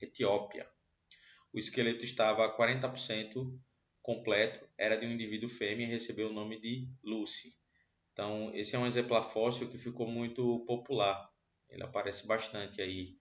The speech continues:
é, na mídia. Já fizeram filmes,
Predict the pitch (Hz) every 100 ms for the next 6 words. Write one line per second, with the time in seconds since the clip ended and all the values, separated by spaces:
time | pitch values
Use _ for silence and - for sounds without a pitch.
0 | _ _ _ - 95 95 104 101 98 113
1 | 113 113 - _ _ _ - 92 98 98
2 | 95 92 90 87 - 101 107 107 - 104
3 | 120 107